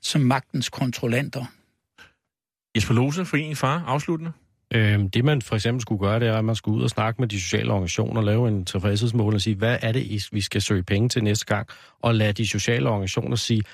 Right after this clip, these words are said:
Speaker 3: "Jamen, de og de og de formål er vi interesseret i at få alt at vide omkring jeres pulje."
Speaker 2: Og så vil jeg også sige, at jeg synes, at tre hundrede puljer til alt muligt, måske man kunne se, sortere lidt i, lidt i det, og, og måske, øh, have knap så mange, øh,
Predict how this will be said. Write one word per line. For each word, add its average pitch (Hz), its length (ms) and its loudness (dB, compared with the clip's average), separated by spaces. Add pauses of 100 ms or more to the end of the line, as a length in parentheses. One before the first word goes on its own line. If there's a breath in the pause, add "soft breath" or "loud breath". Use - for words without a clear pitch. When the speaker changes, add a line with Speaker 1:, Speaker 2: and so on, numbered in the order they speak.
(200 loud breath)
Speaker 3:
"Jamen, 101 220 2 (140)
de 147 160 4
og 127 140 -2
de 123 120 4
og 120 120 -2
de 127 120 4
formål 110 520 0
er 104 60 -4
vi 110 100 0
interesseret 110 500 0
i 104 100 -2
at 104 100 -2
få 107 140 -2
alt 104 280 -2
at 101 100 0
vide 101 160 2
omkring 101 340 -2
jeres 92 140 -2
pulje." 82 300 -4 (120)
Speaker 2:
Og - 60 -8
så 127 80 2
vil 139 100 4
jeg 113 80 2
også 110 220 0
sige, 117 440 0
at 85 120 -8
jeg 95 120 0
synes, 110 260 0
at 90 160 0
tre 135 340 -2
hundrede 110 560 0
puljer 104 480 -2
til 92 120 -4
alt 90 160 -2
muligt, 101 440 0
måske 92 280 -6
man 104 100 -4
kunne 101 160 -10
se, 107 180 -2
sortere 90 580 -2
lidt 87 220 -4
i, 87 360 -4
lidt 85 220 -2
i 95 40 -2
det, 82 280 -2
og, 67 220 -6
og 73 100 -8
måske, 87 420 -6
øh, 80 120 -2
have 73 120 -2
knap 80 260 -4
så 101 100 -2
mange, 85 360 -2
øh, 71 180 -4